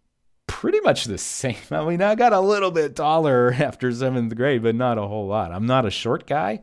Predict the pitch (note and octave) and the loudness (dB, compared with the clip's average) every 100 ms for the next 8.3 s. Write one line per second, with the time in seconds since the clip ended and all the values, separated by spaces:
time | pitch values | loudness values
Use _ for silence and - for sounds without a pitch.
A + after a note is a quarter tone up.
0 | _ - - G#2+ G#2+ C#3 C#3 D3 C#3 A#2+ | _ -20 -2 -2 2 2 2 -2 2 2
1 | A2+ G#2 G2+ E2+ D2+ D2 - _ - - | 0 -2 -2 -4 -10 -10 -14 _ -20 -8
2 | G2 F#2+ G#2+ A#2+ G#2+ G#2+ F#2 - E2 E2+ | -4 -2 0 0 0 0 -2 -6 -10 -10
3 | - D2 A1 - - _ _ _ _ _ | -12 -14 -14 -18 -20 _ _ _ _ _
4 | _ - F2 E2 E2+ F#2 - F#2+ F2+ F2 | _ -10 -6 -6 -6 -12 -12 -10 -10 -10
5 | - A2+ G#2+ G#2+ _ _ _ - F3+ G3+ | 0 2 2 -2 _ _ _ -6 -2 -2
6 | C#3+ B2+ G#2+ A2+ C#3+ E3 C3 - G#2+ G2 | 0 0 0 0 4 4 2 -2 -6 -4
7 | - C#3 B2+ G2+ - G2 F2 E2 D#2+ E2 | 0 0 2 -2 -2 -4 -4 -6 -8 -6
8 | G#2+ D3 D3 | -6 -6 -10